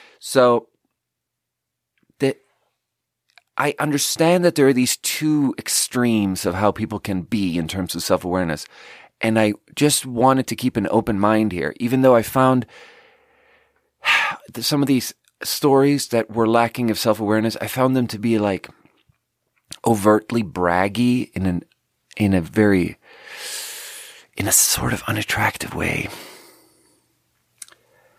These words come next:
And, um, you know, telling stories about, like,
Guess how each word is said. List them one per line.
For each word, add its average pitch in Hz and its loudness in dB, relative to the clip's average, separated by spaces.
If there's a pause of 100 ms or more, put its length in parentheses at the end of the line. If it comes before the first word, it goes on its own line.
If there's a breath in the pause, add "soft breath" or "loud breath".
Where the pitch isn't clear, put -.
(320 soft breath)
And, 104 0
um, 95 -2 (3000 loud breath)
you - -16
know, 123 -4
telling 120 0
stories 107 0
about, - -6
like, - -8